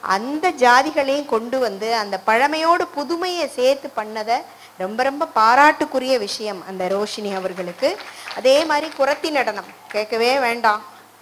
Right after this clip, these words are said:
கொஞ்சம் அப்படின்றப்பல உற்சாகமா அப்படி நம்மளை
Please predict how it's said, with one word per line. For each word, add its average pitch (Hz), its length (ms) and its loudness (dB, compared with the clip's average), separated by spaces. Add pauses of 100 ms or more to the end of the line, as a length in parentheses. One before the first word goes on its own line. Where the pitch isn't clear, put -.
(300)
கொஞ்சம் 302 640 -2
அப்படின்றப்பல 262 680 -4 (220)
உற்சாகமா 302 800 2 (160)
அப்படி 196 300 -4
நம்மளை 196 340 -4